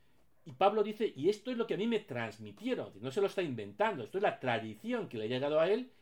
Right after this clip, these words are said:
y que él transmite. Repito.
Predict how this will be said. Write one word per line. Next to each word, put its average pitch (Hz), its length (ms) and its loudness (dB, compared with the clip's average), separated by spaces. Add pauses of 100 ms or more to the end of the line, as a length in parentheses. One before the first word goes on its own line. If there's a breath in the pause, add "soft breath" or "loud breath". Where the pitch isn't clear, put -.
y 139 100 -6
que 131 180 2
él 139 140 -2
transmite. 95 640 -12 (420)
Repito. 127 600 -6